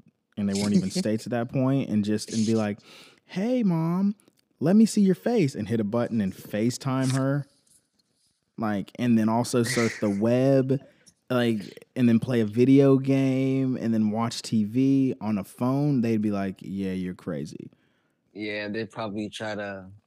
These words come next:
Speaker 2: call you a witch or something.
Speaker 1: I know. I mean,
Speaker 2: <laughs>
Speaker 1: this is not
Speaker 2: Um,
Speaker 1: long ago that we just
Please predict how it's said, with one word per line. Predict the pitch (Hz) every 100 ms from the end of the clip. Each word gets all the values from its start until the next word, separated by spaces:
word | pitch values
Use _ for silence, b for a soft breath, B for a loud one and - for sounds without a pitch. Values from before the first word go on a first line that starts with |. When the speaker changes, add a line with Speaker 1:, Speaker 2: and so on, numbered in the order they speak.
| _
Speaker 2:
call | - 110 104
you | 104 104
a | 104
witch | 98 95 -
or | 90
something. | 95 90 92 90 92 104
Speaker 1:
I | 104
know. | 110 131 160 90 71
I | 98
mean, | 110 110
Speaker 2:
<laughs> | -
Speaker 1:
this | 131 -
is | 175 127
not | 110 113 131 143
Speaker 2:
Um, | 110 113
Speaker 1:
long | 123 151 131
ago | 110 107 101
that | 98 104 98
we | 85 98 113 120
just | 110 113 104 - -